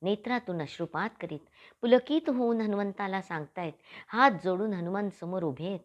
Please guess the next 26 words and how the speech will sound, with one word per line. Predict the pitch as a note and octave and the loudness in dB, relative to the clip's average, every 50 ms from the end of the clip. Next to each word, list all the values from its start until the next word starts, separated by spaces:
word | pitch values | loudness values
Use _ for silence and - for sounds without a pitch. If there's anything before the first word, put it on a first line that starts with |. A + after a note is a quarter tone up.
| _ _ - - - - _ _ | _ _ -20 -20 -20 -20 _ _
एक | F#3+ A#3 B3+ B3 - _ - | 4 4 4 2 -2 _ 0
एक | C4+ C4+ A#3+ - - | 2 2 2 0 -6
क्षणभर | - - F#3+ F#3+ G#3 G#3+ F#3+ G3 G3+ | -4 -2 0 0 2 2 2 0 0
हनुमान | F#3+ F3+ D#3+ D3+ E3+ F3+ F#3+ G3 F3 | 0 0 0 0 0 0 0 0 -2
रोमांचित | E3+ D#3+ D3+ D3 D3 - - G3 G#3+ G#3+ - - A#3 A#3 - | -2 -2 -2 -4 -4 -4 -2 -2 -2 -2 -4 -6 -8 -8 -10
होतायत | - - - - D#3+ D#3 C#3+ - _ _ - - - - - - | -14 -14 -12 -10 -10 -10 -12 -16 _ _ -20 -20 -18 -20 -18 -6
आणि | - F3 F3 D#3+ | -2 -2 0 0
भगवंताच्या | C#3+ C#3+ D3 C#3+ D#3 F#3 A#3 A3+ G#3 G#3 - E3 - - F3+ F3 | 0 0 -2 -2 0 2 2 0 0 -2 -4 -8 -6 -6 -8 -10
कुठल्या | F3 - E3 - - - A#3 A#3 G#3 | -8 -10 -14 -14 -10 -8 -6 -6 -6
सेवेला | - - - D3+ D3 D3 F3 G3+ A3 A3 A3 | -8 -6 -4 -4 -4 -2 -2 -2 0 0 -2
मी | G#3 G3 F#3 | 0 -2 -2
पात्र | F#3 - F3 D#3 D3+ - E3 E3 | -2 -2 -4 -4 -4 -4 -6 -6
ठरलो | D#3 D#3 D#3+ D3 C#3+ D3+ D3 D#3+ D3+ - - - - - - - _ _ | -6 -6 -8 -10 -8 -4 -4 -4 -4 -4 -8 -20 -20 -20 -20 -20 _ _
याचं | F3 E3+ - G3 | -8 0 0 0
समाधान | F3 - - E3+ D#3 D#3 D#3 D3 C#3+ D3 F#3 A#3 B3 A#3 | 0 0 -4 -6 -4 -2 -2 -2 -2 -2 -2 -2 -2 0
ते | C4 A#3+ | 0 0
अंतःकरणात | G3 D#3 D3+ - - F#3+ F#3 - _ - D3 C#3+ C#3+ E3+ G#3 A3 - - - | 0 0 -2 -4 -8 -8 -10 -6 _ -2 0 0 0 -2 -4 -6 -10 -14 -12
अनुभवतायत. | D3+ D3+ C#3 B2 B2 B2 E3+ - - - - - - _ _ _ _ _ - - - _ - | -8 -8 -4 -2 -2 -2 -2 -4 -6 -12 -12 -12 -16 _ _ _ _ _ -20 -20 -20 _ 0
दुसऱ्याच | D3+ D#3 C3+ - - C3+ C3+ D3 F#3 G#3 - B3+ | 0 0 0 0 -6 -8 -6 -6 -6 -6 -8 -10
क्षणी | A#3+ - - G3+ E3+ D3 C#3 C3+ C3 - - - - - - _ | -12 -4 -2 0 0 0 -2 -6 -8 -12 -18 -20 -20 -20 -12 _
महा-, | D3+ D#3 D#3 E3 D#3+ D#3+ - | -6 -4 -2 -2 -2 -2 2
तो | - G3+ A#3 | 4 4 4
महावीर | A3 F3 C#3 C#3 D3+ D#3 D3+ D3+ F3 G3 | 4 2 0 -2 -6 -4 -2 -2 -2 -2
भगवंतांच्या | E3+ C#3+ B2+ A2+ D3 E3+ F3+ F3+ F#3 F3+ F3 D#3 C#3 - F3+ F#3 - | -4 -6 -8 -6 -6 -6 -6 -6 -6 -8 -8 -8 -8 -8 -10 -8 -6
चरणी | - D3+ C#3+ D#3 G3 G#3 | -6 -4 -2 -2 -2 -4
कोसळला, | G3+ - D3 D3 B2+ - - E3+ F3+ G3+ G#3 G#3 F#3 | -4 -4 -4 -4 -4 -4 -6 -6 -4 -4 -4 -4 -6